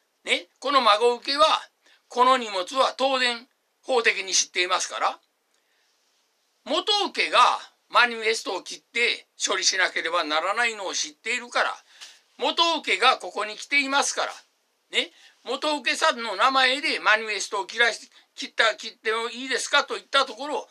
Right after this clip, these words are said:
いやいや、お宅の元請けさんとはうちは契約しておりませんと。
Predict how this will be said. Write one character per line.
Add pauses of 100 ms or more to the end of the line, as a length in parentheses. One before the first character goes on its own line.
(100)
い
や
い
や、 (360)
お
宅
の
元
請
け
さ
ん
と
は (200)
う
ち
は (120)
契
約
し
て
お
り
ま
せ
ん
と。